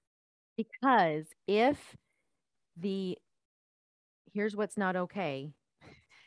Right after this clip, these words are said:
is repeated, then what if the boundary worked?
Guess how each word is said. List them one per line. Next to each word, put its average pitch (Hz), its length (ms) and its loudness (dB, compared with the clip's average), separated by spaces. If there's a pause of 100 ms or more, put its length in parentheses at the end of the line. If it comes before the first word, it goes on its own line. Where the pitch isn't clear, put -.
(300)
is 165 220 -4
repeated, 165 680 -6 (720)
then 175 320 -4 (220)
what 190 220 2
if 190 280 2 (560)
the - 80 -2
boundary 151 460 -4
worked? 135 680 -8